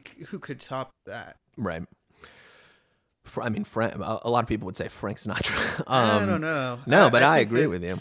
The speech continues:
Speaker 1: y-, it's, it's one that is absolutely better suited for Bob, I
Speaker 2: For
Speaker 1: think,
Speaker 2: someone,
Speaker 1: because,
Speaker 2: yeah.
Speaker 1: who's older. I, I mean,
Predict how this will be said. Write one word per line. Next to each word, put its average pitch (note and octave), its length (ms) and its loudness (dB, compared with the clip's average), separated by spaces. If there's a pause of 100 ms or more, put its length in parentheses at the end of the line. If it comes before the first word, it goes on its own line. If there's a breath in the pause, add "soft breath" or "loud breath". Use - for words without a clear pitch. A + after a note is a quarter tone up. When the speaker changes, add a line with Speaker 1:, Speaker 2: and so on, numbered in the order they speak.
(240)
Speaker 1:
y-, E3+ 200 -4
it's, E3+ 420 -6
it's D#3 140 -10
one F#3 160 -6
that D3 220 -4
is C#3 300 -8 (460)
absolutely D3 960 -6
better B2+ 320 -6
suited C3 440 -10
for B2 340 -10 (300)
Bob, B2 400 -4 (240)
I C#3+ 80 -6
Speaker 2:
For B2+ 80 -4
Speaker 1:
think, B2+ 60 -2
Speaker 2:
someone, F#2+ 240 0
Speaker 1:
because, F2 160 -8
Speaker 2:
yeah. G#2 180 -2 (240 loud breath)
Speaker 1:
who's D3+ 160 -2
older. C#3 420 -4 (220)
I, D3 140 -6
I - 40 -8
mean, C#3 320 -6